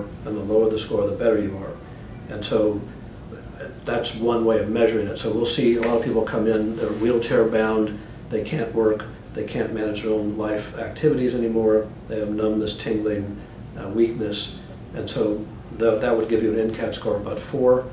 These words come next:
And then after three to four months, sometimes six months of I V I G, most of those patients are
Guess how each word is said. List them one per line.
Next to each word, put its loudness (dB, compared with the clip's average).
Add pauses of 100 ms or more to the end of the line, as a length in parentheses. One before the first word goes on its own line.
(400)
And -4
then 0
after 2 (440)
three 2
to 0
four 2
months, -2
sometimes -4
six 0
months -2
of -4
I 0
V 0
I 2
G, 2 (320)
most 0
of -2
those 2
patients -4
are -4